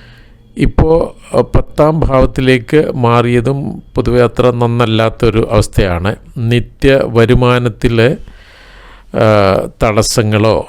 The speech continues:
അതല്ലെങ്കിൽ കർമ്മസ്ഥലത്ത് പല ക്ലേശങ്ങളും ദുരി-, ആ, ദു-, ദുരിതങ്ങൾക്കോ ഒക്കെ സാധ്യതയുണ്ട്. ദൂരയാത്രയൊക്കെ ചെയ്യേണ്ടി വരിക, ആ യാത്രാ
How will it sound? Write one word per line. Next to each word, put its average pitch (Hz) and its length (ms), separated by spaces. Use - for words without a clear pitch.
അതല്ലെങ്കിൽ 110 580
കർമ്മസ്ഥലത്ത് 123 1000
പല 107 260
ക്ലേശങ്ങളും 110 1160
ദുരി-, 107 440
ആ, 101 580
ദു-, 107 480
ദുരിതങ്ങൾക്കോ 107 960
ഒക്കെ 123 440
സാധ്യതയുണ്ട്. 98 880
ദൂരയാത്രയൊക്കെ 135 1080
ചെയ്യേണ്ടി 110 500
വരിക, 98 340
ആ - 80
യാത്രാ 110 840